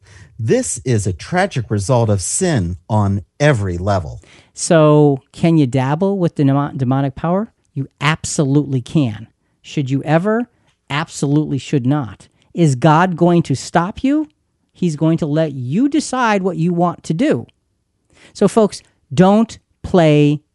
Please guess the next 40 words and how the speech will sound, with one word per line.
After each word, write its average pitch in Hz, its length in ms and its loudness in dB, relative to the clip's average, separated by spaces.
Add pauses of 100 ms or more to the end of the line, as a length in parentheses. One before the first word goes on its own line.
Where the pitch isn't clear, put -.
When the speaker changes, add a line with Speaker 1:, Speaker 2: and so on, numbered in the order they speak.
Speaker 2:
games. 131 640 0 (300)
This 131 220 -2
is 120 140 -4
not 131 300 2
a 285 40 2
game. 190 380 2 (220)
It 127 120 -8
never 127 260 -2
has 208 340 -2
been 220 160 -2
a 202 60 -2
game. 190 320 0 (220)
You 127 140 0
are 120 60 2
dealing 175 280 2
with 165 120 -2
things 160 240 0
that 131 100 -2
are 117 100 -4
much 151 280 -2
bigger. 220 440 0
And, 196 160 -4
and 185 180 -2
you 208 60 2
know 220 60 0
what, 214 140 0
Jonathan? 190 260 2
One 202 100 2
last 185 200 0
point, 117 220 -8 (120)
okay? 165 220 0
I - 420 -6
just 247 140 -2
wanna 285 180 2
make 196 240 0
a 185 40 -2
point 180 340 -4
about 143 320 0
witchcraft, 110 640 -8 (360)
because 175 380 0